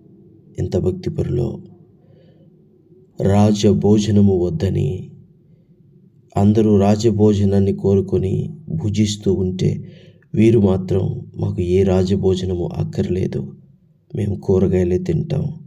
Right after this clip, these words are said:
దయచేసి మాకు అనుమతి ఇవ్వండి" అని పదిహేడేండ్ల వయసులో, ఇంచుమించు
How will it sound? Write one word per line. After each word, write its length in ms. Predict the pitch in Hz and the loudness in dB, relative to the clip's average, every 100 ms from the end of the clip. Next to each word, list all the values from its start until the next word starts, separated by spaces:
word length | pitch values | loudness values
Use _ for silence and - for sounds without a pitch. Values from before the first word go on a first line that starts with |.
| - _ _ _ _ _ _ _ _ - | -20 _ _ _ _ _ _ _ _ -6
దయచేసి 520 | 98 - 127 - 101 | -4 -2 -4 -4 -2
మాకు 360 | 95 92 92 | -2 -2 -2
అనుమతి 420 | 98 104 110 104 92 | 0 2 2 0 -2
ఇవ్వండి" 560 | 98 90 82 - - - - _ _ _ - | -2 -2 -2 -4 -6 -12 -20 _ _ _ -6
అని 360 | 95 98 101 - - - _ _ _ _ _ _ _ - | -4 -4 -6 -10 -16 -20 _ _ _ _ _ _ _ -6
పదిహేడేండ్ల 800 | 98 101 98 95 92 95 92 92 | -2 0 0 0 2 2 2 2
వయసులో, 760 | 90 92 180 - 170 - - - - - _ _ _ | 2 2 0 0 -4 -4 -6 -12 -20 -20 _ _ _
ఇంచుమించు 840 | 101 92 - 98 92 87 - - | -4 -2 -2 0 -2 -4 -6 -8